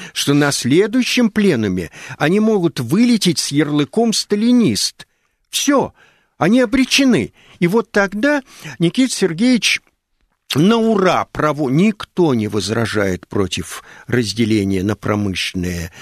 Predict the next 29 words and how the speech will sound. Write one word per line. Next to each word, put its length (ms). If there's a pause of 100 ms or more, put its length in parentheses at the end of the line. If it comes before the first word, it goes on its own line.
(240)
и 340
сельскохозяйственное, 840
никто 500
не 180
пикнул 760
по 180
поводу 400
нашего 480
поражения 680
на 180
Кубе. 560 (320)
Никита 500
Сергеевич 680
торжествует. 960
Он 160
вскоре 480
приходит 560
на 80
прием 560 (420)
в 160
дом 240
приемов 640
на 120
Ленинских 580
горах, 640
нынешние 600
Воробьевы 600
горы, 380
и 320